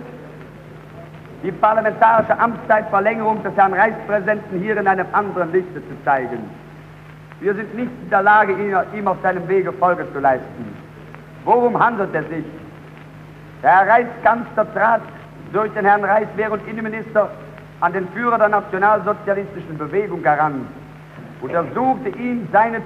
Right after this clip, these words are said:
Zustimmung zu geben zu einer parlamentarischen Amtszeitverlängerung. Wenn ich hier den Ausdruck gebracht ha-, ge-, gebraucht habe, man hat die nationalsozialistische Bewegung um Hilfe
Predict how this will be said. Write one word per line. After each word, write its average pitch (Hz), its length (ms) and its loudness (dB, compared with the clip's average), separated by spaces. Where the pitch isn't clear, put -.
Zustimmung 240 580 -6
zu 196 60 -8
geben 202 360 -6
zu - 80 -10
einer 190 220 2
parlamentarischen 180 920 2
Amtszeitverlängerung. 139 1120 -4
Wenn 226 180 4
ich 254 200 -4
hier 220 120 -4
den 202 240 -2
Ausdruck 214 400 2
gebracht 180 460 0
ha-, 175 180 2
ge-, 180 200 0
gebraucht 185 440 -2
habe, 160 340 2
man 185 200 0
hat 214 200 0
die 214 80 -4
nationalsozialistische 202 1200 0
Bewegung 185 580 -2
um 180 200 2
Hilfe 240 340 0